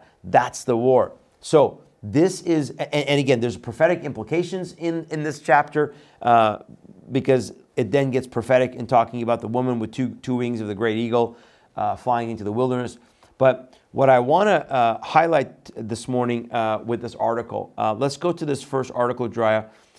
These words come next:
A war on nature and nature's God escalates. Now, we have been telling you, and I've been telling you that, in fact, I posted this on,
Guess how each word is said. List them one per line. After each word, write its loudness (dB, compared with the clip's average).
A 0
war 2
on -2
nature -4
and -4
nature's -6
God 0
escalates. -10
Now, 4
we 4
have 2
been -2
telling 2
you, 0
and 0
I've 2
been -6
telling -4
you -8
that, -2
in -6
fact, 0
I -2
posted -2
this -4
on, -4